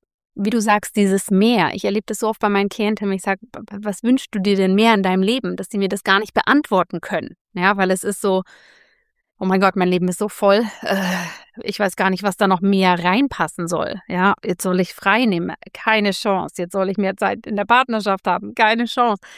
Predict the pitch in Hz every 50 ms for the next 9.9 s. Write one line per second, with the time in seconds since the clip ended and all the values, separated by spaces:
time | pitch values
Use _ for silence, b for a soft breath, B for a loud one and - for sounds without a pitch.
0 | B B B B - 190 190 196 202 220 220 220 220 226 b b b b _ -
1 | 208 190 185 190 - - 202 196 202 208 220 233 247 254 269 262 254 - - 208
2 | 202 208 214 220 214 - - - 202 - - - 196 214 208 202 190 190 196 196
3 | 185 - - - - - _ _ _ _ - 220 202 190 196 208 208 214 247 247
4 | 254 226 214 208 214 226 240 254 269 294 320 - - 202 202 214 226 226 220 -
5 | - - 220 208 196 196 196 196 190 b b b b b b _ - - 220 190
6 | 202 214 - - - - 214 214 214 - - 233 - - - 233 226 220 220 226
7 | - - - - 196 220 214 214 220 - 190 175 - - - - - 196 185 202
8 | 208 202 226 220 214 233 233 - - - 196 190 185 185 185 180 185 170 - -
9 | - - - - 254 220 - - - - - - - - - - -